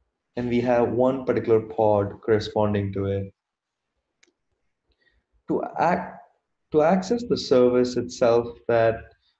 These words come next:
was created, we can use the service information. So let's go ahead and look at the services. We can see that the base I S server has been deployed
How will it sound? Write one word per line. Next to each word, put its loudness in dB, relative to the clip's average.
was -4
created, 0
we -4
can -4
use 0
the 0
service -2
information. -4
So -10
let's -4
go -4
ahead -2
and -6
look -4
at -6
the -4
services. -4
We 0
can 2
see 2
that 2
the 4
base 2
I 6
S -2
server 4
has 0
been -2
deployed 2